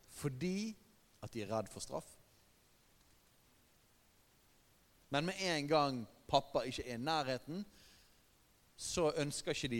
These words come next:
å gjøre rette ting lenger, fordi at den eneste motivasjonen de har til å gjøre rette ting, er fordi at pappa blir sint hvis han ser det. Er det sånn foreldre? Er det sånn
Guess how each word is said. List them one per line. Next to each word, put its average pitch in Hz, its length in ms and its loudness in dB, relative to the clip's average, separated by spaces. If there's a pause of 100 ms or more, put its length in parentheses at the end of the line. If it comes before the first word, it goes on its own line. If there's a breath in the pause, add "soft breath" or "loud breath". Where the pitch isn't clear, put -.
å 110 80 2
gjøre 120 400 2
rette 113 320 -6
ting 107 320 -6
lenger, 101 400 -4
fordi 135 160 0
at 123 80 -4
den 190 220 -6
eneste 220 380 0
motivasjonen 180 640 -2
de 104 100 -2
har 104 160 0
til 113 140 -4
å 110 80 0
gjøre 110 180 -2
rette 117 300 -4
ting, 208 260 0
er 143 80 -2
fordi 147 220 0
at - 100 0
pappa 135 240 0
blir 117 160 -4
sint 110 400 -4
hvis - 300 -6 (1200 soft breath)
han 107 100 -6
ser 101 380 -2
det. - 80 -12 (880)
Er 127 80 -2
det 151 80 0
sånn 185 160 2
foreldre? 151 460 2
Er - 20 0
det 131 80 0
sånn 180 320 4